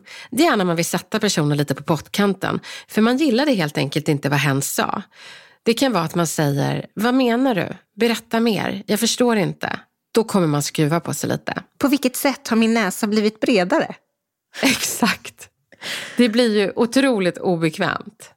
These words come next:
Speaker 2: Väldigt.
Speaker 1: Hur hade du gjort då, Camilla, när man säger, "Man ser att du är gravid på din breda näsa"?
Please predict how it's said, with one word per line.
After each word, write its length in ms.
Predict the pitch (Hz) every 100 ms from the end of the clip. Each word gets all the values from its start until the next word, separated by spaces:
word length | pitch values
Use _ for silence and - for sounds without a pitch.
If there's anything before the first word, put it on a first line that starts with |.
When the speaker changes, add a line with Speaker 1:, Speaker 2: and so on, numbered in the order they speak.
| _
Speaker 2:
Väldigt. 760 | 247 247 202 185 220 - - - -
Speaker 1:
Hur 160 | - 247
hade 220 | 254 240
du 180 | 233 269
gjort 220 | 196 180
då, 100 | 165
Camilla, 420 | 170 175 156 147
när 140 | 64 190
man 120 | 175
säger, 420 | - 170 160 165
"Man 160 | 180 180
ser 260 | - 196
att 80 | 185
du 80 | 175
är 40 |
gravid 400 | 160 170 190 170
på 80 | -
din 140 | 160 156
breda 240 | 160 151
näsa"? 400 | 151 151 - -